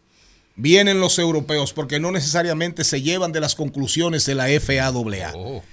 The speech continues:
Speaker 1: Entonces, para que usted entienda, se supone que la dirección de vuelos,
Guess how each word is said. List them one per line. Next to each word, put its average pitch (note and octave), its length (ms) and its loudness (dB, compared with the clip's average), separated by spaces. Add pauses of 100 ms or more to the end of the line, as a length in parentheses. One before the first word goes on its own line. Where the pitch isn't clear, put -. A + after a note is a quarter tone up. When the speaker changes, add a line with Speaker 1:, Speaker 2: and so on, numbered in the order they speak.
(160)
Speaker 1:
Entonces, E3+ 640 6
para D3+ 240 2
que C3 80 -8
usted F3 260 2
entienda, E3 680 0 (260)
se G3 260 2
supone F3+ 640 2 (480)
que D3 160 2
la D#3+ 160 4
dirección E3+ 1000 2 (300)
de F3 200 2
vuelos, D#3+ 640 4